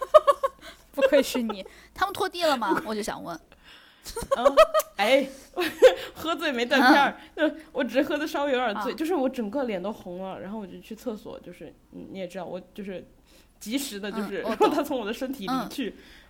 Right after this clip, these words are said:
Speaker 2: 我，我就不会特别醉。
Speaker 1: <laughs> 嗯，哎，我
Speaker 2: 对。
Speaker 1: 既然你没有解决，解释什么叫汤力水，我刚才专门查了一下，是，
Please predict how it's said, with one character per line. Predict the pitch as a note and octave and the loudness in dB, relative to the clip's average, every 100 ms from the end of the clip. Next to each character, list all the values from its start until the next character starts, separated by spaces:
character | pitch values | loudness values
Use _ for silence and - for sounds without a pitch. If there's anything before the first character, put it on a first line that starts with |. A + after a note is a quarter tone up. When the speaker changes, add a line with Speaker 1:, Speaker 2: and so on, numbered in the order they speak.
| _ | _
Speaker 2:
我， | - F3+ | -10 -8
我 | G3 | -6
就 | G3 | -8
不 | F#3 | 0
会 | F#3 A3 | 2 2
特 | G3 - A3 | 0 -2 -2
别 | F3 | -2
醉。 | - F3 - _ _ - - - - - - _ - _ | -2 -8 -12 _ _ -20 -20 -20 -20 -20 -20 _ -20 _
Speaker 1:
<laughs> | C4 - | -12 -10
嗯， | A3 F#3 - _ - | -10 -12 -16 _ 2
哎， | D#4 | 4
我 | D#4+ C4 - - - _ - | 4 2 -4 -20 -20 _ -16
Speaker 2:
对。 | F#3+ - _ - - | -16 -16 _ -20 -12
Speaker 1:
既 | - | -2
然 | D#4+ D#4 | 0 2
你 | |
没 | A#3+ A#3 | 0 0
有 | D4+ | 0
解 | C#4+ | -2
决， | G#3 - A3 A3+ B3 A3+ | -6 -8 -14 -14 -8 -6
解 | - G3 | -2 -2
释 | - E4 | 0 0
什 | D4 | 0
么 | G3 | -2
叫 | A#3+ A3 | -4 -4
汤 | - B3 | -2 -2
力 | B3+ | -2
水， | B3+ B3+ | -4 -4
我 | G3 | -2
刚 | G3 | -2
才 | C#4 | -2
专 | - C4 | -2 -2
门 | B3 | -2
查 | - G3+ | -2 -2
了 | E3 | -2
一 | G#3+ | -2
下， | A#3 F#3 | -4 -4
是， | - | -6